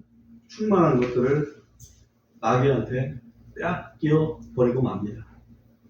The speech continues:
계속해서 하나씩 하나씩 빼앗기죠. 아벨은 사실 회개의 제물을 드렸습니다.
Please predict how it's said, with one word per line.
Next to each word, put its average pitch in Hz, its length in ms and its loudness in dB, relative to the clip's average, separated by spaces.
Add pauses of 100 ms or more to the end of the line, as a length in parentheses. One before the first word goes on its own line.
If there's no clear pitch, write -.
계속해서 170 600 -2
하나씩 160 400 -2
하나씩 143 340 -8
빼앗기죠. - 500 -10 (3250)
아벨은 165 720 4 (440)
사실 135 500 -4 (340)
회개의 208 480 6
제물을 147 360 -2
드렸습니다. 117 540 -8